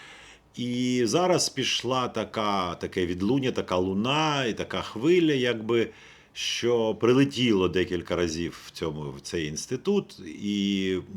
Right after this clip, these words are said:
починають люди шукати чому, шукають, безперечно,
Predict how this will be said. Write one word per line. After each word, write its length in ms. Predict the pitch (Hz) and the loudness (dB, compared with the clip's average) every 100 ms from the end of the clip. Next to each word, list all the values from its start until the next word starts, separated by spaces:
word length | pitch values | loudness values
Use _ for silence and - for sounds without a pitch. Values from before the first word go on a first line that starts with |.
| 82 82 - | -10 -10 -8
починають 600 | - 87 87 82 78 80 | -8 -6 -4 -4 -6 -6
люди 280 | 73 71 | -6 -4
шукати 540 | - 76 - 82 76 73 | -6 -8 -4 -4 -4 -10
чому, 800 | - 80 101 175 170 147 117 95 | -8 -6 -2 0 2 0 -2 -4
шукають, 520 | - 76 85 82 71 | -8 -10 -8 -6 -8
безперечно, 840 | 69 71 - 73 71 - - 67 | -8 -12 -8 -8 -8 -8 -10 -12